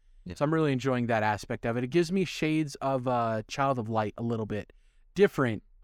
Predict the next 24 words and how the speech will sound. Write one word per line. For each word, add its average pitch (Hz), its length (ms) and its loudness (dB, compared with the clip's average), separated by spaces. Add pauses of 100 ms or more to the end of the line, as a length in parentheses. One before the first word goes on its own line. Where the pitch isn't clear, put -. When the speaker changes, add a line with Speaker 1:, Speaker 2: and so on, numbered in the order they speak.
(140)
Speaker 2:
uh, 123 320 2 (120)
uh, 143 160 -2
but 123 380 0
yeah, 127 220 0
similar 139 460 0
vibes, 104 480 0 (300)
where 135 140 2
it's 120 100 -2
like 127 140 0
there's 127 200 0
an 131 60 -2
additional, 123 640 0
like, 113 200 -2
meter 117 340 2
that 110 100 0
you 107 100 0
have 110 120 0
to 113 60 -8
kinda 110 240 -2
deal 110 260 0
with 113 260 -2 (180)
during 110 260 0
combat. 104 460 -4 (480)
Um, 107 460 -2